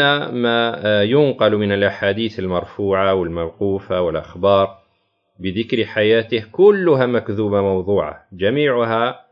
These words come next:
جمعها ابن الجوزي وغيره في كتب الموضوعات. يقول ابن القيم رحمة الله عليه في المنار: "والأحاديث التي يذكر فيها الخضر وحياته كلها كذب، ولا يصح في حياته حديث واحد".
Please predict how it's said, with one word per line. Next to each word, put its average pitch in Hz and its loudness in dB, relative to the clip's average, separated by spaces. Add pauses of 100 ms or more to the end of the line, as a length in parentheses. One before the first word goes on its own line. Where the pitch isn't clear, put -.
(400)
جمعها 98 0
ابن 87 -8
الجوزي 87 -4
وغيره 90 -2
في 85 -4
كتب 95 -8
الموضوعات. 92 -2 (460)
يقول 156 -2
ابن 135 -2
القيم 107 0
رحمة 101 -6
الله 95 0
عليه 98 0
في 101 -12
المنار: 92 -4
"والأحاديث 104 -2
التي 120 -2
يذكر 117 -2
فيها 101 -2
الخضر 104 0
وحياته 104 0
كلها 147 2
كذب، 117 0 (880)
ولا 143 4
يصح 156 2
في 135 -2
حياته 113 0
حديث 104 -6
واحد". 98 0